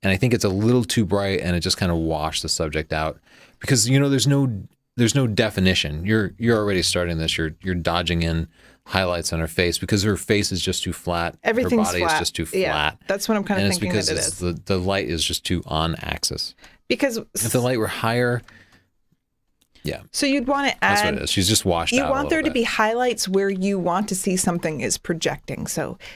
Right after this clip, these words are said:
Speaker 2: cheekbones, bridge of the nose, top of the forehead here, chin, uh, the breasts usually here. I'll, I'll,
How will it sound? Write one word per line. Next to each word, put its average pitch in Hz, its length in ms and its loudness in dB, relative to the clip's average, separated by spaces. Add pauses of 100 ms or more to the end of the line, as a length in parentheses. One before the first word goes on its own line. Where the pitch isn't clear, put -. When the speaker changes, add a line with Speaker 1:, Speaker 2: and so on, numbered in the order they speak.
(200)
Speaker 2:
cheekbones, 226 1040 2
bridge 226 320 2
of 220 120 2
the 220 100 4
nose, 208 720 2 (340)
top 226 220 0
of 214 100 0
the 208 80 2
forehead 196 520 0
here, 196 400 0 (340)
chin, 247 400 4 (920)
uh, 190 320 4 (200)
the 190 140 0
breasts 190 500 0
usually 196 360 0
here. 185 520 0
I'll, 160 380 -4 (460)
I'll, 175 420 0